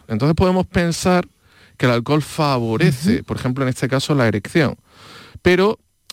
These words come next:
Speaker 1: eh, el alcohol es también un tóxico, con lo cual es completamente contraproducente a nada que tomemos más allá de una o dos tomas de alcohol. Una
Speaker 2: Ujú.
Speaker 1: o dos vasos de alcohol ya, eh, produce el efecto completamente contrario.
Speaker 2: Contrario.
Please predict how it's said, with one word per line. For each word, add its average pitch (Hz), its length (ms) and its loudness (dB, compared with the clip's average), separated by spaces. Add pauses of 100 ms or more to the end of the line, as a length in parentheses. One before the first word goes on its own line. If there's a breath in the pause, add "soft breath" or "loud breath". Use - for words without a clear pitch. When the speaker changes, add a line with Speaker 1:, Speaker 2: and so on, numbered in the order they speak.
(100)
Speaker 1:
eh, 147 640 4
el 143 160 0
alcohol 151 540 -2
es - 160 -6
también 151 240 0
un 147 100 -2
tóxico, - 720 -4
con 143 140 0
lo 139 100 2
cual 165 220 0
es 185 200 -6 (300 soft breath)
completamente 165 680 0
contraproducente 156 1160 0
a 151 180 0
nada 165 480 0
que 151 200 -4
tomemos 151 520 0
más 151 320 0
allá 156 300 0
de 139 260 2
una 165 380 0 (280 loud breath)
o 131 140 2
dos 139 220 0
tomas 123 400 0
de 123 80 0
alcohol. 143 340 0 (400 soft breath)
Una 143 380 4
Speaker 2:
Ujú. 262 120 -4
Speaker 1:
o 123 140 2
dos 127 340 -2
vasos 131 420 -2
de 143 80 2
alcohol 143 360 0
ya, 151 220 2 (420 soft breath)
eh, 139 360 4
produce 143 280 -2
el 151 80 0
efecto 147 320 -4
completamente 127 600 -2
contrario. 143 580 0
Speaker 2:
Contrario. - 20 -10